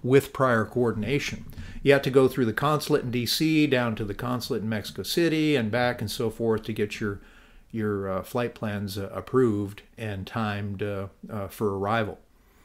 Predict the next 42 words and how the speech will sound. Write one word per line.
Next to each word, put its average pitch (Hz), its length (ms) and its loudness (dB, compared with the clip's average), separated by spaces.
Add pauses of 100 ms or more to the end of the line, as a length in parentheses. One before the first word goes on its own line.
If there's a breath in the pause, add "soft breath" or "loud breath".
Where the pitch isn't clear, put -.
(500 soft breath)
So - 240 0
all 143 180 8
these 165 180 4
plans 156 320 0
had 123 100 4
been 117 160 -2
carefully 139 440 0
laid. 120 280 4
We 113 140 2
had 101 160 -2
top 123 260 -2
secret 113 320 -4
information 113 640 -2
on 147 160 -2
the 147 140 2
aircraft 139 480 0
with 139 200 2
us. 143 200 2
It - 100 -8
was 101 100 -8
gonna 113 200 -2
go 113 160 2
to 110 40 0
the 98 120 -4
high 110 140 0
endurance 107 260 -4
cutter. 156 200 -2
It 185 120 -2
was 165 100 0
a 139 60 2
big 135 260 4
deal. 147 300 2 (1120 loud breath)
And 123 260 0
when 135 140 2
we 127 80 4
found 151 320 2
that 107 40 -2
somebody 139 360 4
was 120 240 4
in 113 100 2
distress 185 540 0
offshore, 139 720 4